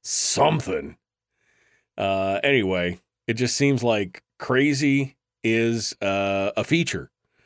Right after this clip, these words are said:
uh, that we're seeing a lot more of these, uh, these days.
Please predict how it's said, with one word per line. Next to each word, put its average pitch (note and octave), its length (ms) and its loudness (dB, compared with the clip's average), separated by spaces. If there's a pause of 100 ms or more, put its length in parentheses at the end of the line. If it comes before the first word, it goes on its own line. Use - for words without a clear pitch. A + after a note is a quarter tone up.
(600)
uh, F2 300 -4
that G2+ 160 -2
we're G2 140 -4
seeing C#3 340 2
a A2 80 2
lot A#2+ 240 4
more A2+ 320 4
of E2 260 -6
these, F#2 480 -4
uh, F2+ 380 -4
these F#2 320 -6
days. F2 540 -4